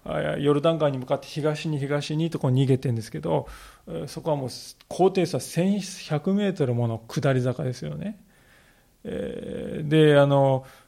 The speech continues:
そんなアスファルトの道ではない、ゴツゴツしたもう山を下るような感じですからね。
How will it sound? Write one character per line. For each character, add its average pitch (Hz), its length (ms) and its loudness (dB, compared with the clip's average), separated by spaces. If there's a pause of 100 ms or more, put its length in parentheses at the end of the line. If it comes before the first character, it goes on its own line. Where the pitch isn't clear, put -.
(300)
そ 156 120 -4
ん 147 60 0
な 139 80 2
ア 131 60 2
ス 139 120 -6
フ 143 60 -2
ァ 165 60 8
ル 143 100 4
ト 135 120 0
の 120 100 0
道 120 220 -2
で 131 120 0
は 117 60 -2
な 110 100 -8
い、 113 60 -10
ゴ 135 140 -4
ツ 151 140 -4
ゴ 131 120 -6
ツ - 80 -10
し - 140 -10
た 123 80 -10
も 117 120 -10
う 117 40 -6
山 123 300 0
を 139 80 2
下 135 260 -2
る 143 80 2
よ 139 80 2
う - 20 0
な 117 100 -2
感 151 200 -8
じ 151 140 -6
で 139 80 -6
す - 100 -16
か - 80 -12
ら 151 120 -8
ね。 214 280 -6